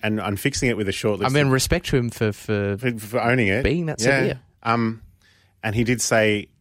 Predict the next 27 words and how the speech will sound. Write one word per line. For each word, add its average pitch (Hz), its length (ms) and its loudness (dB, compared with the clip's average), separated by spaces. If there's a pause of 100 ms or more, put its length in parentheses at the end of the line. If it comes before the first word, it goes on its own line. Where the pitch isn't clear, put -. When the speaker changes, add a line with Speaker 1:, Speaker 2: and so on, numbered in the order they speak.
(160)
Speaker 1:
in 107 100 -6
terms 107 300 -2
of 98 100 -4
them 101 160 0
fixing - 380 -2
problems, 95 420 -4
he, 110 100 -6
it 98 60 -6
was 113 120 -4
a, 120 60 -6
quite 165 220 0
a 185 60 4
memorable 117 420 2
quote. 101 320 0
He 95 80 -8
said, 95 240 -4
"You, 107 320 0 (460)
you 104 120 -2
whack 120 320 0
the 110 320 2
crocodiles 101 600 -2
that 95 120 -2
are 90 60 -6
closest - 520 -8
to 107 60 -6
the 90 120 -4
canoe." 87 420 -10